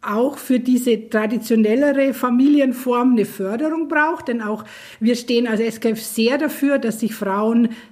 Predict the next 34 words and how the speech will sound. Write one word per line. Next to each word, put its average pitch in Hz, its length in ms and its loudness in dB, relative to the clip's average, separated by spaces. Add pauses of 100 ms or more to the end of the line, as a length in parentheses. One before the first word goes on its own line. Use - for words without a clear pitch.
(280)
selbstständig, 277 1000 -2
selbstbewusst 277 840 0
für 285 200 2
ihre 254 280 0
Form 214 460 0
entscheiden. 220 880 -2
Und 302 320 2
wir 285 100 2
fordern 277 440 0
von 285 180 2
der 269 60 2
Politik, 247 480 -4
dass 247 140 -4
sie 226 80 -6
genau 220 260 0
diese 233 320 0
Rahmenbedingungen 180 880 -2
schaffen. 160 480 -14 (480)
Also 214 400 0
wenn 226 160 2
Frauen 226 460 2
in 240 100 2
dieser 226 260 2
traditionellen 208 760 0
Form 220 300 -2
leben 269 380 2
wollen, 285 380 2 (240)
braucht's 240 400 0
bestimmte 277 460 0
Rahmenbedingungen. 254 880 2
Für 226 260 0
die 220 240 0
Frauen, 202 400 0
die 196 140 -2